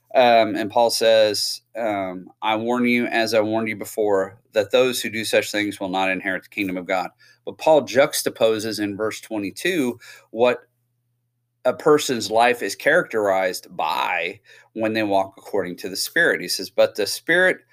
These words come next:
of," I'm sorry, "but the fruit of the Spirit is love, joy, peace, patience, kindness, goodness, faithfulness, gentleness,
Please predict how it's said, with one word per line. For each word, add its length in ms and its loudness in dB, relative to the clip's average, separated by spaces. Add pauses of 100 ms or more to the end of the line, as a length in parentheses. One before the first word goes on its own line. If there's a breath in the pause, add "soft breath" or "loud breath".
(400 soft breath)
of," 580 4 (560)
I'm 160 0
sorry, 240 4
"but 160 -4
the 80 -4
fruit 240 -4
of 140 -4
the 80 -10
Spirit 460 -2
is 220 -8
love, 400 4 (320)
joy, 480 2 (120)
peace, 500 -8
patience, 500 -6
kindness, 440 -8
goodness, 460 -10
faithfulness, 500 -10
gentleness, 540 2